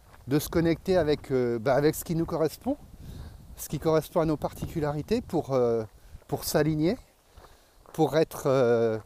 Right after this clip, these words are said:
bah, pour, pour permettre de se poser et pour être, euh, pour être bien tout simplement. Voilà. Donc je médite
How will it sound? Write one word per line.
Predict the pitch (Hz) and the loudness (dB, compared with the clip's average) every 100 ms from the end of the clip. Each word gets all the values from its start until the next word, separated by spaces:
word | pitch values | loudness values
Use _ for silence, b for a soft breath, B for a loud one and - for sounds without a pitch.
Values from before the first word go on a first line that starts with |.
| - - - - - - - _ - - _ _ _ _ - _ b b b - | -14 -18 -18 -18 -20 -20 -20 _ -20 -20 _ _ _ _ -20 _ b b b -10
bah, | 120 117 | -6 -4
pour, | 143 - - - - | -4 -6 -12 -20 -18
pour | - 113 | -8 -8
permettre | - 123 156 139 | -2 0 0 0
de | |
se | 143 | -4
poser | - 165 143 233 302 | 6 6 8 4 4
et | 147 | 0
pour | - 127 | -2 -2
être, | 143 - - | -2 -4 -6
euh, | 113 104 - - - | -4 -4 -6 -14 -10
pour | 110 | -6
être | 113 - | -6 -4
bien | 123 151 269 | -2 -2 -4
tout | - | -6
simplement. | 151 160 - 220 302 - - - - B B B B B B | -8 -6 -4 -6 -8 -14 -20 -20 -20 B B B B B B
Voilà. | 190 175 - B B B B B B B B B B | 8 10 8 B B B B B B B B B B
Donc | 156 196 | 6 6
je | 185 | 6
médite | 226 220 196 277 | 6 6 4 0